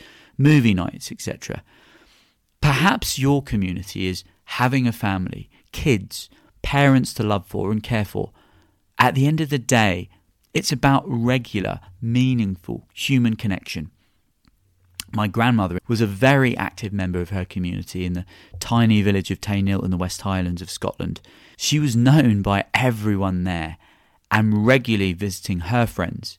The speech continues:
playing games, singing songs. She played golf until her late eighties, lived a long, happy and active life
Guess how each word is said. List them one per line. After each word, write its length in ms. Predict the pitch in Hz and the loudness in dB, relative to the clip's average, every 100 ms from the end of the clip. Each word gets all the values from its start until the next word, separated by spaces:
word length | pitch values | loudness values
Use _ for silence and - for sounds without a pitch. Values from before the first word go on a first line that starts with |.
| _ - | _ -4
playing 360 | 120 117 107 | 0 2 2
games, 440 | 101 98 98 95 - - _ | 0 0 0 -2 -8 -20 _
singing 560 | - - 151 147 131 120 | -10 -2 2 6 6 4
songs. 600 | - 139 123 104 95 90 | 2 4 4 4 2 -2
She 280 | 92 - 135 | -2 -2 -2
played 260 | - 135 - | 0 0 2
golf 320 | 135 131 117 | 2 2 -4
until 240 | 113 113 | -4 -2
her 80 | 104 | 0
late 380 | 104 131 117 - | 0 0 0 0
eighties, 640 | 117 123 - 85 82 - - | 0 0 0 -4 -4 -8 -2
lived 320 | 110 120 113 | 2 2 2
a 40 | 107 | 2
long, 560 | 120 127 131 127 123 | 4 4 4 2 0
happy 440 | 113 - 120 123 104 | -2 -2 -2 0 -4
and 100 | - | -2
active 440 | 143 - - 123 117 | -6 -6 -6 -4 -2
life 480 | 120 95 87 - | -2 -2 -4 -10